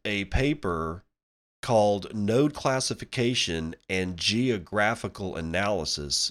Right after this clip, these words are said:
of the Lightning Cryptocurrency Network. And this was published in the twenty-second,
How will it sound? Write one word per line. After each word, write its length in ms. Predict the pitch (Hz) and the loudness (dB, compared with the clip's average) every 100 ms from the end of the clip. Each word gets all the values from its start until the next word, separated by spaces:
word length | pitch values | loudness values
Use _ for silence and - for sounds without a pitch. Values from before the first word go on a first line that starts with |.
| - | -2
of 160 | 92 82 | -6 -4
the 80 | 85 | -2
Lightning 440 | 90 110 120 110 | 0 0 0 -4
Cryptocurrency 760 | 104 101 95 90 98 90 - 80 | -4 -4 -6 -4 -4 -4 -4 -4
Network. 640 | 87 113 101 110 110 - _ _ _ _ _ _ | -2 0 0 -2 -4 -8 _ _ _ _ _ _
And 200 | 110 101 | -2 0
this 220 | 107 117 120 | 0 0 0
was 320 | 107 95 - _ - | 0 -2 -4 _ 2
published 440 | 131 120 107 - | 2 4 -2 -2
in 100 | 87 | -4
the 100 | 85 | -4
twenty-second, 1040 | - 135 135 143 143 - 127 113 - 82 | -4 -2 0 0 -2 0 0 0 -2 -6